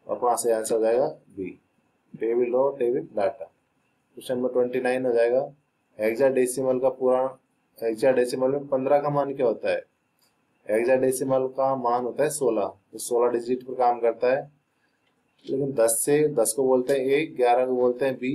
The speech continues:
बारह को सी, तेरह को डी, चौदह को ई और पन्द्रह को बोलते हैं F। तो अपना answer हो जाएगा ए। क्वेश्चन number thirteen,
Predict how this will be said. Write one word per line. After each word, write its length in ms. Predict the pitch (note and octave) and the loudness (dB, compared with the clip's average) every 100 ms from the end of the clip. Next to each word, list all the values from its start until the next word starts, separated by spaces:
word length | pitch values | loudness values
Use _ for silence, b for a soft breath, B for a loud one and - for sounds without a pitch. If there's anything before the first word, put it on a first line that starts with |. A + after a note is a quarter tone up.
| D#3 | -4
बारह 380 | C3+ A#2+ B2 B2+ B2 _ _ - | -2 0 2 2 0 _ _ -8
को 120 | B2+ | -8
सी, 320 | B2 C3 C3+ D3+ - | -6 -4 -4 -6 -8
तेरह 260 | B2 B2 B2 | 0 2 2
को 240 | B2 C3 C3+ - _ _ | 0 -2 -6 -10 _ _
डी, 180 | A#2 B2+ D3 D3 - | -4 -4 -4 -10 -8
चौदह 340 | C3 B2 A#2+ | -2 0 2
को 260 | B2 C3+ C#3 _ _ _ _ _ - | 0 -2 -4 _ _ _ _ _ -4
ई 300 | C3+ D#3 - | -2 -2 -6
और 60 | A#2 | -6
पन्द्रह 340 | B2 A#2 A#2 | -4 0 2
को 80 | A#2 | 2
बोलते 300 | A#2 A2+ B2+ | 2 0 -2
हैं 420 | D3 - - G#2 | -6 -8 -4 -2
F। 120 | - - | -2 -4
तो 80 | A#2 | -8
अपना 160 | A#2+ A#2+ | -6 -6
answer 220 | A#2 A#2+ | -4 -2
हो 80 | A2 | 0
जाएगा 300 | A2+ C#3 C#3+ G#2+ | 0 0 -4 -10
ए। 80 | E2 - - _ _ _ _ _ _ _ _ _ | -14 -14 -20 _ _ _ _ _ _ _ _ _
क्वेश्चन 340 | - G#2 C3 | -20 -12 -6
number 240 | B2 B2+ A#2+ | -4 -2 0
thirteen, 420 | A2 C3 C#3 | 0 0 -4